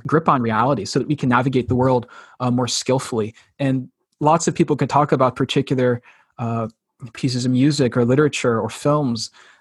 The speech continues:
that by spending time in that imaginative world, you find yourself somehow able, able to better navigate, uh, the primary world.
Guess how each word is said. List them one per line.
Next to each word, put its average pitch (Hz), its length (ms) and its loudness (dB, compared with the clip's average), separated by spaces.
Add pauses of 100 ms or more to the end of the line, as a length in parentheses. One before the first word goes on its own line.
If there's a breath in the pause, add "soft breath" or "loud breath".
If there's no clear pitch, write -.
that 123 440 -2 (260)
by 135 320 2
spending 156 480 2
time 151 380 2
in 131 100 2
that 127 240 2
imaginative 127 680 0
world, 127 380 0 (360 soft breath)
you 127 240 0
find 147 400 0
yourself 127 380 0
somehow 131 480 -2
able, 143 260 0 (200)
able 147 260 2
to - 120 -6
better 135 540 0
navigate, 127 680 0 (320 soft breath)
uh, 120 180 0
the 117 100 -6
primary 147 480 0
world. 113 400 -4